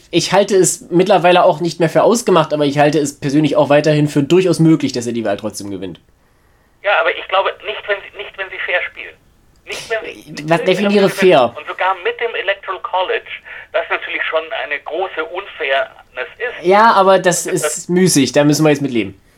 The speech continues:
Speaker 2: Da müssen wir nicht drüber reden. Aber sogar mit dem Electoral College, glaube ich, schaffen sie das nicht mehr. Weil sie müssten, es müssten, also es müsste ihr gesamter Kult zur Wahl erscheinen und es müssten alle,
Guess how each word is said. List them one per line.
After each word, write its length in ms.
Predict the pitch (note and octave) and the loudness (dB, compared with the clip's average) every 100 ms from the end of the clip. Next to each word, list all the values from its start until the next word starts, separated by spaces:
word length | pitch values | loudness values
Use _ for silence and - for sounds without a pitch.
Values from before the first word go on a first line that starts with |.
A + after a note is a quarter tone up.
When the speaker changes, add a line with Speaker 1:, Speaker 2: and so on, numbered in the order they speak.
| _ - | _ -8
Speaker 2:
Da 100 | F3+ | -4
müssen 160 | G#3+ | -2
wir 80 | G#3+ | -4
nicht 100 | G3 F#3+ | -6 -2
drüber 160 | F#3 | -2
reden. 100 | F#3+ - - - | -2 -4 -10 -4
Aber 140 | E3 | -4
sogar 220 | F3+ F#3+ F#3+ | -2 -2 -2
mit 120 | A3+ | -4
dem 120 | A#3+ | -6
Electoral 420 | A3 G3+ G3+ F#3+ F#3+ | -4 -4 -4 -6 -10
College, 360 | - F3+ D#3 - | -6 -6 -4 -8
glaube 320 | - D#3 G3+ G3+ | -2 0 0 -2
ich, 120 | D#3 - | -8 -6
schaffen 300 | F#3 - D#3 | -6 -6 -10
sie 60 | D3 | -10
das 140 | C#3+ - | -10 -10
nicht 120 | C3 - _ | -14 -16 _
mehr. 220 | - E2+ - _ _ _ _ - - - - - - | -14 -14 -14 _ _ _ _ -20 -20 -20 -18 -18 -4
Weil 160 | C#3+ D#3+ | -4 -2
sie 80 | |
müssten, 380 | F3+ F3+ - - F#3+ - - | -4 -6 -8 -12 -20 -18 -14
es 100 | - G3+ | -8 -6
müssten, 400 | A3 - G3+ F3 _ _ _ _ | -6 -8 -20 -20 _ _ _ _
also 160 | D3 D#3+ | -10 -8
es 180 | D#3 F3+ | -10 -6
müsste 460 | G#3+ - G#3 G3 - - - | -6 -4 -2 -2 -4 -18 -14
ihr 80 | F#3 | -10
gesamter 480 | F3+ - E3 - - | -6 -2 -2 -2 -6
Kult 400 | - - G4+ D#4+ - - _ _ _ _ _ | -6 -4 -4 -4 -8 -20 _ _ _ _ _
zur 340 | E3+ E3 D3+ - | -4 0 0 0
Wahl 280 | C3+ C3+ E3 | 0 0 0
erscheinen 680 | - - C#3 B2+ C#3+ G#3 A#3 - - - - | 0 0 2 2 0 -4 -12 -20 -20 -20 -18
und 100 | B3+ | -14
es 100 | - - | -14 -10
müssten 540 | E3+ A3 - - G#3 G3+ _ _ _ | -6 -6 -8 -14 -18 -18 _ _ _
alle, 400 | - A3 A3+ A3 | -4 0 0 -2